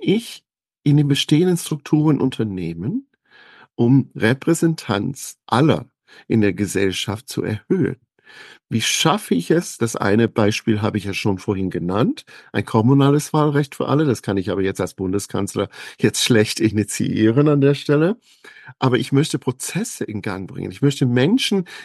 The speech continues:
ins Gespräch miteinander bringen und wirklich so die Haltung, die Haltungsfrage dann wirklich einfach auch stellen. Können wir eigentlich damit leben,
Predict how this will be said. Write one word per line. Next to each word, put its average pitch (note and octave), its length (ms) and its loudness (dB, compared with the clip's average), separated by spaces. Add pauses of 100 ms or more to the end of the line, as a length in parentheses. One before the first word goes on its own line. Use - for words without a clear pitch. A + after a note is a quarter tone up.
ins C#3 280 2
Gespräch D3+ 800 0
miteinander A2 520 0
bringen E2+ 480 -8 (260)
und A#2 160 2
wirklich C#3 300 0
so D#3 100 0
die D#3+ 300 0
Haltung, D3+ 720 2 (640)
die B2+ 100 0
Haltungsfrage A2 1080 0
dann G2+ 220 -6
wirklich A2+ 480 -2
einfach A2 380 -4
auch A2 160 -6
stellen. G#2+ 500 -2 (920)
Können D3+ 300 4
wir D#3+ 140 4
eigentlich C#3 280 2
damit B2+ 320 0
leben, D3+ 640 -2